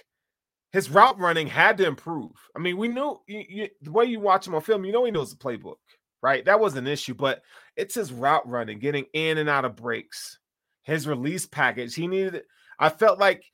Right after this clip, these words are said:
he needed to add some, some tools to his bag in terms of getting off the line, right? You know, 'cause when, when guys get their hands on you, you have to be able to beat,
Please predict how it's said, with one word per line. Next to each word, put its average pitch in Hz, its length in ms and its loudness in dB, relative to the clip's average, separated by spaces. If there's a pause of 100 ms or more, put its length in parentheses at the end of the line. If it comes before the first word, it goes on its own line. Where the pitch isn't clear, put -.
(240)
he 190 200 -10
needed 190 440 0
to 202 200 2 (100)
add 165 460 4
some, 151 320 -4
some 139 300 -4
tools 170 380 -8
to 165 100 -8
his 131 140 -6
bag 156 280 2
in 143 80 -6
terms 147 340 -6
of 104 180 -12
getting 156 420 0
off 135 340 -2
the 139 120 -4
line, 135 420 2 (640)
right? 131 320 2 (800)
You 143 140 -6
know, 123 240 0
'cause 131 400 -4 (100)
when, 131 240 -8
when 135 200 -6
guys 147 280 4
get 175 140 -2
their 165 120 4
hands 196 320 0
on 139 200 0
you, 123 200 -8 (300)
you 143 180 -4
have 131 360 4
to 196 80 2
be 160 240 -2
able 156 180 4
to 151 80 -4
beat, 156 380 -10